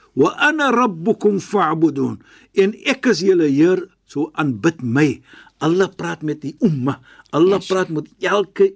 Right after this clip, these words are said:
Speaker 1: een wat moslim is. "Ek is jou Heer, so aanbid my."
Speaker 2: Mhm.
Speaker 1: En nou implement jy wat?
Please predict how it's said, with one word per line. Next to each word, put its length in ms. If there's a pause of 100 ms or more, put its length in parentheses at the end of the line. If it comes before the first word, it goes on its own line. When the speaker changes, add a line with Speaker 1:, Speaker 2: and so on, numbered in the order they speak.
Speaker 1:
een 280
wat 160
moslim 520
is. 300 (420)
"Ek 200
is 120
jou 200
Heer, 300 (240)
so 240
aanbid 560
my." 340 (240)
Speaker 2:
Mhm. 140
Speaker 1:
En 240
nou 260
implement 600
jy 160
wat? 380